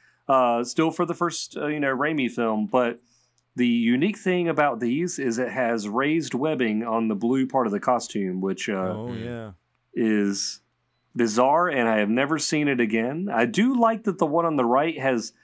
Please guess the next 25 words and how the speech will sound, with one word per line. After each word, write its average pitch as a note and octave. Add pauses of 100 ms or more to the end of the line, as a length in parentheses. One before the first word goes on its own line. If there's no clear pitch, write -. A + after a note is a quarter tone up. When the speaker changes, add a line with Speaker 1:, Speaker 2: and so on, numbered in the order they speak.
(320)
Speaker 1:
actual, D3+
like, C3
rounded C3+
webs A#2
on C3
the A2
kneecaps, C#3
which D3+
is A2 (640)
crazy. D#3+
So B2+ (540)
for D#3
these E3
and C3
the A#2+
viewers, C3
you D3
know, A#2+
or A#2+
the G2+
listeners A2+
on G#2+
the G#2
podcast, G#2+
um, A#2